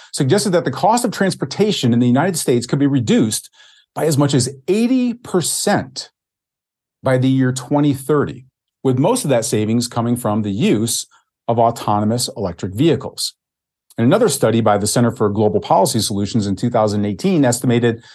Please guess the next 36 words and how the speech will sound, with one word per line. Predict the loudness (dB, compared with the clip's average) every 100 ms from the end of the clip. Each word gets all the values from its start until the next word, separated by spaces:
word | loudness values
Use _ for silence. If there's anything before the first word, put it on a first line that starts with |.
| -20 _
that | 0 0
up | 2
to | -2
four | -2 -2 0 2
million | 2 2 0 0 -2 0
jobs | 0 2 0 -2
could | -4 -2
be | 0
lost | 0 0 0
in | -2
the | -2
transportation | -4 -4 -6 -8 -6 -4
sector | -4 -4 -2 0
alone | 2 2 0 -2 -10 _
as | -6 0
a |
result | 0 2 0 2
of |
automation | 2 2 2 2 0 -2 -2 -6 -20 _ -2
and | 0
the |
rise | 2 2 2 0
of |
self-driving | -2 -4 -2 -4 -4 -4
cars. | -2 0 0 -4 -10 -12 _ _ _ -4
And | 0
looking | 0 2 2
even | 4 2 2
wider, | 2 2 2 2 0 -4 -10 -8
a |
study | -2 0 2
by | 2 2
the | 0
consulting | 0 0 0 -2
firm | 0 2 2
McKinsey | 0 0 0 0 0 -2 -2